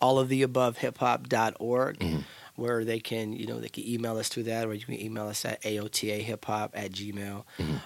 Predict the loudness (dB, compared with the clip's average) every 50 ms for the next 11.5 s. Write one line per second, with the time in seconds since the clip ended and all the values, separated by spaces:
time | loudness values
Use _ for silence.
0 | 0 2 4 6 6 4 2 2 4 6 6 6 6 4 2 2 2 2 2 2
1 | 2 0 0 0 0 -2 -4 -10 -12 -8 0 2 4 4 6 4 2 0 -4 -6
2 | -8 0 2 2 2 4 2 2 2 2 2 0 -2 0 2 4 4 4 4 2
3 | 0 -2 -2 -2 0 0 0 2 2 0 0 -2 -6 -10 -14 -14 -16 -20 _ -4
4 | -2 0 0 -2 0 2 2 2 2 2 0 -2 -2 -2 -4 -8 -12 _ _ _
5 | -14 -14 -12 -8 -2 0 2 2 2 0 -2 -2 -2 -4 -2 0 2 2 0 0
6 | -2 -2 -2 0 0 2 2 2 0 0 -2 -4 -4 -2 -4 -4 -4 -2 -2 0
7 | 0 0 0 0 0 -2 -2 -2 -4 -6 -8 -6 -6 -4 -4 -4 -8 -12 -12 -8
8 | -4 -4 -2 -4 -4 -6 -6 -6 -4 -2 -2 -2 -2 -2 0 0 0 0 -2 -4
9 | -8 -12 -12 -16 -18 -18 -6 -4 -2 -2 0 0 0 0 0 -2 -4 -6 -6 -6
10 | -4 -6 -6 -6 -8 -8 -8 -6 -6 -6 -6 -6 -8 -6 -4 -4 -4 -2 -4 -4
11 | -6 -4 0 2 4 4 4 2 0